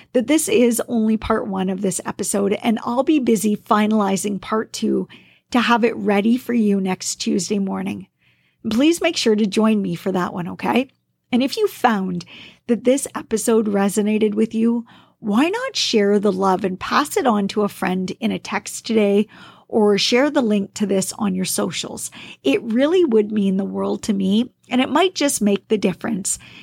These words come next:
in someone else's life, so that they too can come to know just how much sweeter life is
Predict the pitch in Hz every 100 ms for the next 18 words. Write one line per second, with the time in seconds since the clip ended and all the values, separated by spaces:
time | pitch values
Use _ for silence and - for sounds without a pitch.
0 | - 214 208 - 202 190 190 180 180 -
1 | 190 - - - - _ - - _ -
2 | - 254 247 269 330 339 269 240 - 214
3 | - 226 240 302 240 202 185 185 180 214
4 | - 294 294 285 - - 214 226 226 185
5 | 190 208 233 - 214 180 180